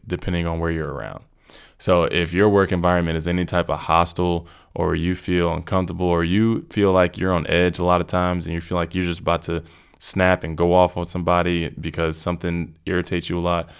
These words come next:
it might be time to start looking for a new job. There are jobs out there where it won't be a hostile work environment and where you will feel welcomed and where you will feel like an important piece of that establishment,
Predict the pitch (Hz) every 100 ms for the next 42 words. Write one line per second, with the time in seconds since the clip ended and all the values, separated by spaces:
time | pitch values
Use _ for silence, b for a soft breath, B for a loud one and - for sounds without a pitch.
0 | B B - 95 85 87 90 90 90 -
1 | 85 80 - 82 80 80 - 85 80 80
2 | - 50 - b b b - 92 101 110
3 | 98 107 101 107 101 98 98 98 87 87
4 | 80 85 92 87 82 87 90 87 87 85
5 | 87 85 85 85 85 85 - 82 82 82
6 | 82 90 80 87 85 82 85 82 76 80
7 | 82 82 87 85 82 82 78 76 82 80
8 | 82 87 85 82 85 85 82 82 82 80
9 | 82 B B - 82 80 80 82 95 60
10 | 76 - 90 80 - 85 80 78 67 -
11 | 78 73 - - -